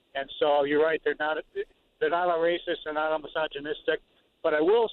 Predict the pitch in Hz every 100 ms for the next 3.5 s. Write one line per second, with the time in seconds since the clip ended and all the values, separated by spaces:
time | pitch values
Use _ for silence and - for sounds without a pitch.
0 | - 147 143 143 - - 147 - 180 175
1 | 160 175 - - 175 170 202 143 156 160
2 | - 147 143 180 151 139 - _ _ _
3 | _ _ 147 147 143